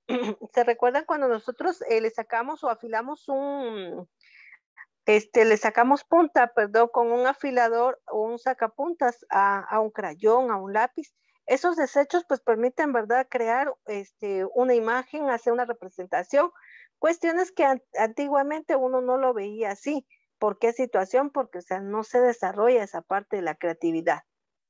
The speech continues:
Muy bien. Los desechos, eh, hoy en día, ustedes tal vez han escuchado que las botellas, ¿verdad?,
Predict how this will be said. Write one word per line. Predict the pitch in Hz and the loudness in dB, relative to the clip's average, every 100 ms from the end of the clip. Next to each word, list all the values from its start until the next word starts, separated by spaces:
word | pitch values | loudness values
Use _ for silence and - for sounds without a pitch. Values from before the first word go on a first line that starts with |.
| _ _ _ _ _ | _ _ _ _ _
Muy | 180 180 175 | -4 -2 -2
bien. | 170 214 240 214 _ _ - - - | 2 2 2 0 _ _ -20 -10 2
Los | 226 220 | 4 6
desechos, | 220 - 247 240 311 - - | 2 4 2 4 -2 -2 -2
eh, | 214 202 | 0 2
hoy | 214 240 | 2 4
en | 262 254 | 2 0
día, | 294 277 | 0 0
ustedes | - 240 240 247 | 2 2 4 0
tal | 233 | -2
vez | 214 220 | -2 -2
han | 240 | -2
escuchado | 240 - 190 - 240 269 | -4 -6 -8 -2 2 2
que | 269 226 | 0 -2
las | 175 190 | -4 -6
botellas, | 175 - 269 339 262 | -6 0 2 2 -2
¿verdad?, | 190 185 233 269 | -8 -4 -2 -2